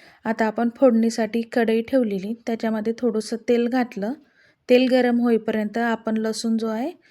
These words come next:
तो छान असा कुटून घेऊया. बघू शकता, आता तेल छान गरम झालं, त्यामध्ये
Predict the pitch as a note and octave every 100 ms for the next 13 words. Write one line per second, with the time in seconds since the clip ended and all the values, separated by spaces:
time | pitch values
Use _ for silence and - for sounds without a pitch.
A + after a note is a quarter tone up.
0 | _ _ - A#3 A#3 A3+ A3 G#3+ C#4 -
1 | B3 B3+ B3 A#3+ B3+ G#3+ F#3 A#3 - _
2 | _ _ _ _ _ _ _ _ _ _
3 | _ _ _ _ _ _ _ A#3+ B3 A3+
4 | A#3+ A#3+ A3+ A3 A3 A3 A#3 A3+ - A#3
5 | A3 A3+ A3 A3+ B3 A3 G3 C4 _ _
6 | - A3+ A3 G#3+